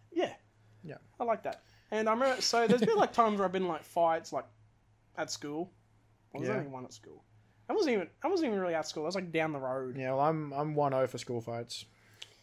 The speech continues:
Speaker 1: You won?
Speaker 2: Yep.
Speaker 1: Gee, undefeated.
Speaker 2: Undefeated.
Speaker 1: Fucking
Speaker 2: The champ.
Speaker 1: undefeated.
Speaker 2: Yeah, raise my hand in
Speaker 1: Oh,
Speaker 2: the air like
Speaker 1: shit.
Speaker 2: that. Oh, yeah, I
Speaker 1: That's
Speaker 2: got the
Speaker 1: crazy.
Speaker 2: gold wrist. That's
Speaker 1: He, he got some gold on his wrist. I'm gonna rob this man.
Speaker 2: Oh, hell no. I'm undefeated. You can't.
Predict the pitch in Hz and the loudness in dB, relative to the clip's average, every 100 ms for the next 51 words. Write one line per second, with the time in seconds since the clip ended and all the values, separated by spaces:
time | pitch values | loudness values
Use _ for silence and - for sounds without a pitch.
0 | _ - 170 156 240 - _ _ _ 139 | _ -10 -4 -2 -2 -6 _ _ _ -6
1 | 175 _ - 139 165 165 - 160 156 117 | -6 _ -10 -8 -6 -8 -8 -8 -10 -14
2 | _ - 135 123 147 147 190 180 165 131 | _ -12 -10 -6 -6 -2 -2 -4 -6 -12
3 | 147 - 160 180 160 - 185 190 - 190 | -12 -2 2 2 2 -4 -4 -4 -2 0
4 | 202 170 131 127 156 160 160 170 165 143 | 0 -2 -2 2 2 2 0 0 2 2
5 | 135 120 123 120 - _ _ _ _ _ | 2 2 -2 -2 -10 _ _ _ _ _
6 | _ _ _ _ 123 143 139 143 139 127 | _ _ _ _ 2 6 6 6 2 4
7 | 139 139 123 127 - - - 127 - 226 | 4 4 2 -2 -8 -18 -14 -12 -4 -2
8 | 233 214 208 202 196 185 202 202 180 185 | 0 0 2 0 0 0 0 -2 -4 -4
9 | - 180 175 151 202 196 190 185 190 - | -6 -6 -4 -4 -4 -4 -4 -2 -4 -6
10 | 262 240 226 196 170 202 190 175 160 147 | -10 -8 -2 -2 -2 -4 -4 -2 0 0
11 | 147 143 143 _ - 151 180 170 160 190 | 0 -4 -8 _ -4 0 2 2 0 -2
12 | 131 - 180 | -4 -10 -14